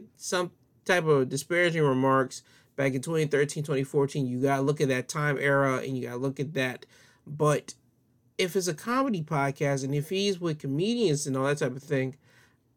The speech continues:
see, we, see, we're, we're toeing a line here. See, comedians are supposed to make you laugh. They're supposed to be controversial because let me explain something to you. Comedians take tragedies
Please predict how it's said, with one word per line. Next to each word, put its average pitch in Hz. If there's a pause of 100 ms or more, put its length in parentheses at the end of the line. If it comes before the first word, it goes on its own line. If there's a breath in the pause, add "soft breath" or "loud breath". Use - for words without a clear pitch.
(240)
see, 233
we, 302
see, 233
we're, 320 (140)
we're 240
toeing 302
a 202
line 165
here. - (760 soft breath)
See, 214
comedians 294
are 220
supposed 196
to 180
make 175
you 160
laugh. 139
They're 143
supposed 202
to 175
be 175
controversial 143
because 156
let 214
me 226
explain 135
something 131
to 135
you. 120 (380 soft breath)
Comedians 254 (120)
take - (180)
tragedies 147